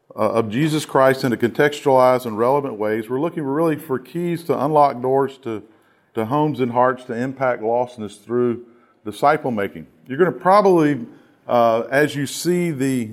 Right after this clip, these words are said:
the outline, uh, begin to emerge that, uh, um, that you're gonna be familiar with it.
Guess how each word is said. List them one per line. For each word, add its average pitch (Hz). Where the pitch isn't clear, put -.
the 113
outline, 123
uh, 107
begin 123
to 160
emerge 113
that, 117
uh, 110
um, 101
that 123
you're 135
gonna 139
be 120
familiar 143
with 110
it. 110